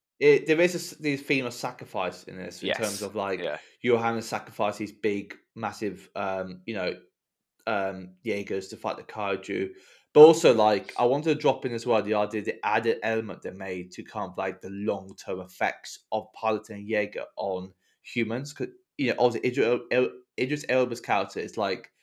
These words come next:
Speaker 1: slowly dying because of the years he's had basically being a part of the Jaeger and the whole drifting.
Speaker 2: Yeah.
Speaker 1: And so the idea is, like, you are sacrificing your body and mind
Speaker 2: Yeah.
Speaker 1: to basically for, to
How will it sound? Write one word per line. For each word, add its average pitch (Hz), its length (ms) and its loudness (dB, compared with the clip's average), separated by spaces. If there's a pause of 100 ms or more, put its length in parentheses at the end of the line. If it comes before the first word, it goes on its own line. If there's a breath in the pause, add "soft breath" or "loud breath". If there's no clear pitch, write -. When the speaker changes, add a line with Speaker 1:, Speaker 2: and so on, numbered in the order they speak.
(320)
Speaker 1:
slowly 127 640 4
dying 110 680 4 (400)
because 113 540 0
of 104 220 -2
the 107 100 -6
years 113 520 0
he's 104 200 -8
had 104 300 -4 (100)
basically 104 400 -4
being 101 360 -8
a 92 120 -14
part 104 440 -2
of 113 120 -18
the 95 80 -16
Jaeger 101 420 -4
and 107 140 -2
the 104 40 -10
whole 104 200 -6
drifting. 117 580 -2 (140)
Speaker 2:
Yeah. 87 280 0 (100)
Speaker 1:
And 117 120 2
so 135 120 0
the 127 80 6
idea 117 320 4
is, 110 100 -4
like, 104 180 -10
you 117 200 2
are 113 100 2
sacrificing 110 680 -6
your 95 80 -6
body 104 420 0
and 95 260 -12
mind 98 600 -8 (260)
Speaker 2:
Yeah. 90 160 -2
Speaker 1:
to - 20 -4
basically - 520 -6
for, 104 360 -2
to - 60 -20